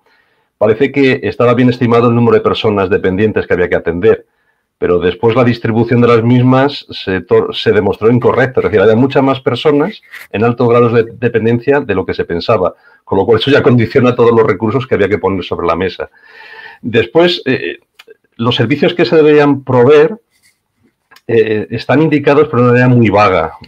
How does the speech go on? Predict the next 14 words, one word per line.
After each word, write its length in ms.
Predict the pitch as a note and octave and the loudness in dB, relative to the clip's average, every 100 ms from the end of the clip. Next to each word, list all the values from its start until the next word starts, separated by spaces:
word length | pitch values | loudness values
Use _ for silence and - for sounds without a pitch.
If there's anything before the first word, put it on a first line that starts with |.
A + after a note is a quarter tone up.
| _ _ - D#2 _ _ A#2+ - - - - - - _ _ - | _ _ -20 -20 _ _ _ -20 -20 -20 -20 -20 -20 _ _ -10
Eh, 880 | - G2 G#2+ G#2+ G2+ G2+ F#2+ F#2 - _ - - _ _ _ _ - | -6 -4 -2 0 0 0 -2 -4 -10 _ -20 -20 _ _ _ _ -12
no 340 | A2 A#2 C#3 D#3+ | -4 2 2 2
parece 260 | D#3 D#3+ | 2 2
que 60 | D3+ | 2
haya 120 | D3 | 4
habido, 580 | D3 C#3+ D3 D3 D3+ C3 | 2 4 4 6 4 4
eh, 280 | A#2 A#2 A2 | 4 4 4
una 140 | B2+ | 2
inspección 640 | C3 B2+ - B2+ A#2+ C3 | 0 -2 0 2 2 2
muy 320 | C3 B2 B2+ | 2 2 2
fina 640 | B2 C3+ C3+ C3 C3+ C#3+ D3+ | 2 2 4 4 2 2 0
sobre 720 | D3 A#2 G#2 G2+ G2+ G2 G2+ | 0 0 2 0 0 0 -2
si 360 | G2 - G2+ G#2 | -4 -4 -2 0
el, 360 | F#2+ F#2+ F#2+ | -2 -4 -4